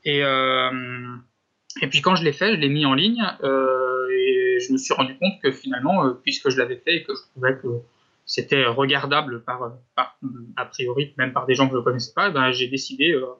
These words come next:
vraiment, les, en les mettant en ligne, je me suis rendu compte qu'il y avait un bouton, euh, mettre les vidéos en privé ou mettre les vidéos en, en, en public. Et ben, j'ai, je me suis dit, allez, je les mets en public. Et puis, si jamais il y a des gens qui tombent dessus par hasard,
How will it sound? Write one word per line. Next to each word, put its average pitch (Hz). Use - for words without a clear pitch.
vraiment, 170
les, 170
en 151
les 190
mettant 190
en 165
ligne, 185
je 139
me -
suis 135
rendu 131
compte -
qu'il 139
y 135
avait 135
un 131
bouton, 135
euh, 123
mettre 143
les 135
vidéos 139
en 135
privé 160
ou 139
mettre 139
les 135
vidéos 135
en, -
en, 127
en 131
public. 147
Et 131
ben, 127
j'ai, 127
je 123
me 135
suis -
dit, -
allez, 135
je 139
les 135
mets 135
en 127
public. -
Et -
puis, -
si -
jamais 143
il 143
y -
a 131
des 127
gens 147
qui -
tombent 131
dessus 135
par 131
hasard, 139